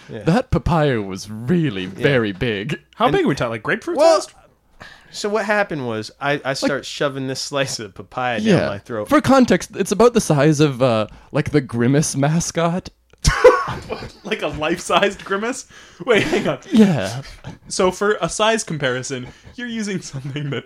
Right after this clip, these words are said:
Speaker 3: no one really quite knows the size of.
Speaker 1: No, and essentially
Speaker 2: That's
Speaker 1: I was
Speaker 2: right.
Speaker 1: just balancing it atop my esophagus.
Speaker 3: Right, this
Speaker 1: Yeah.
Speaker 3: giant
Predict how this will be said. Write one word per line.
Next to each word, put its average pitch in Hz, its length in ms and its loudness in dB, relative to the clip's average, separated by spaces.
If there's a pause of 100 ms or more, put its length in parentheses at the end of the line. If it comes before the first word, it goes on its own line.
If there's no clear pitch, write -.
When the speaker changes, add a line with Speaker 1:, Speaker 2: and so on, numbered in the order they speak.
(220)
Speaker 3:
no 269 100 2
one 196 140 2
really 175 340 6
quite 143 300 2
knows 139 220 2
the 139 100 -4
size 131 280 -4
of. - 380 -12 (160)
Speaker 1:
No, 143 280 -6 (120)
and 214 120 -2
essentially 208 500 2
Speaker 2:
That's 175 100 6
Speaker 1:
I 190 60 6
was 233 100 4
Speaker 2:
right. 208 80 0
Speaker 1:
just 131 280 -2
balancing 135 640 0
it 117 180 -4
atop 120 380 -4
my 113 160 -4
esophagus. 101 840 -8 (180)
Speaker 3:
Right, 135 280 0
this 131 200 -4
Speaker 1:
Yeah. 120 100 -2
Speaker 3:
giant 143 340 0